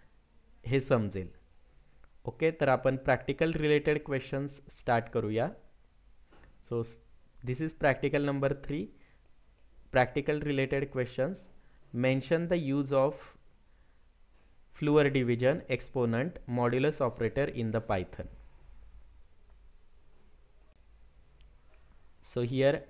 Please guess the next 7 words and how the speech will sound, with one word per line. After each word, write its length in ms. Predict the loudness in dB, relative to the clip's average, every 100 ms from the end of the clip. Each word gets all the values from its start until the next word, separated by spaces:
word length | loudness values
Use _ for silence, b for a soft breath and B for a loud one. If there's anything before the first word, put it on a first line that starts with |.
| -2
I 140 | 0
will 160 | 0 -2
open 320 | -4 -2 0
my 320 | 2 2 0 -2 -14 -4
command 440 | 2 2 2 -2 -4
pom-, 220 | -2 -4 -2
prompt. 560 | -2 0 -2 -6 -10